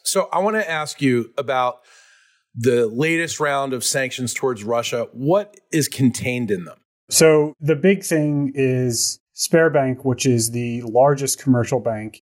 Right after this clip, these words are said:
Speaker 2: in Russia, is now under full blocking sanctions. It was previously just prohibited from U S correspondent bank links.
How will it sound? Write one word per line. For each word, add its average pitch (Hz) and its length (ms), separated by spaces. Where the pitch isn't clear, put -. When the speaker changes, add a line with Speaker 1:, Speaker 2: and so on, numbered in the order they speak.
Speaker 2:
in 117 400
Russia, 120 500
is 127 160
now 139 240
under 123 160
full 139 300
blocking 120 680
sanctions. 113 720
It 135 80
was 127 160
previously 147 500
just 117 220
prohibited 117 580
from 107 640
U 120 240
S 110 80
correspondent 110 680
bank 101 280
links. 101 460